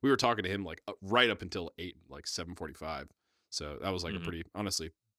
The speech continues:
Speaker 1: big disadvantage. Um, and then one of the other
Speaker 2: Yeah, it
Speaker 1: points he
Speaker 2: makes
Speaker 1: brought
Speaker 2: a
Speaker 1: up, sorry, go ahead.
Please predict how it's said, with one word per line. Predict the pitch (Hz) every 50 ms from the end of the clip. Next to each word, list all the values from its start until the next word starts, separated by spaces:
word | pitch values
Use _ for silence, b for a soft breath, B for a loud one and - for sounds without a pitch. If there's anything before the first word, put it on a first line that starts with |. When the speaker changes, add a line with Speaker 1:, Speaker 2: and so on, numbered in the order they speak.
| _ _ -
Speaker 1:
big | 92 85 80
disadvantage. | 85 92 - 98 87 90 87 87 90 90 90 - - - -
Um, | - 95 95 95 92 92 92 90 90 - _ -
and | 104 110
then | 117 120 120 117 127
one | 160
of | 170 131
the | 127
other | 143 135 -
Speaker 2:
Yeah, | 123
it | 120
Speaker 1:
points | 104
he | 113
Speaker 2:
makes | - 139 131
Speaker 1:
brought | 127 113
Speaker 2:
a | 104 101 92
Speaker 1:
up, | - - 98
sorry, | - 90 80
go | 82
ahead. | 87 80